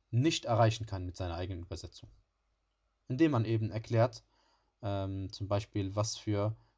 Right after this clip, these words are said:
Bedeutungen, ähm, ein Araber noch fühlt, wenn er einen bestimmten Vers hört, die ihm im Deutschen eben,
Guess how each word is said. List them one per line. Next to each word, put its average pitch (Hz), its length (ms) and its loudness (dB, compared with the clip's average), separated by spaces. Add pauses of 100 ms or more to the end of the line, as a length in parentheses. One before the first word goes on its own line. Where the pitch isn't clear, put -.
Bedeutungen, 110 760 2 (460)
ähm, 87 540 -8 (140)
ein 107 180 -2
Araber 104 400 2
noch 120 180 0
fühlt, 117 380 2
wenn 101 140 -2
er 95 140 -4
einen 95 260 -4
bestimmten 110 320 -4
Vers 104 280 -2
hört, 113 360 2 (580)
die 117 80 0
ihm 113 140 6
im 110 160 -2
Deutschen 117 380 2
eben, 107 300 0